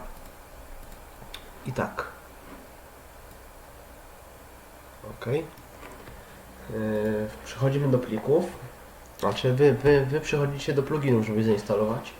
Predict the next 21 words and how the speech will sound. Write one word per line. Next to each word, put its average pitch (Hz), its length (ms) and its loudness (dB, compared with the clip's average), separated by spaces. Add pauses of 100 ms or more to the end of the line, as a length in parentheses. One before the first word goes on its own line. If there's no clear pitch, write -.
(720)
Ja 123 100 4
to 131 100 2
już 123 100 6
zainstalowałem, 120 840 4 (460)
więc 127 280 4
tak. - 300 -2 (840)
Yy, 113 360 6 (120)
plugin 143 560 4
na 139 280 6
wyświetlanie 127 840 6
na, 110 220 8 (100)
yy, 120 180 6
rank, 123 300 4 (260)
taki 127 460 0
jak 127 160 4
dla 143 140 4
mnie 131 140 6
najlepszy, 123 480 6
to 156 120 0
jest 135 120 2
właśnie 123 420 6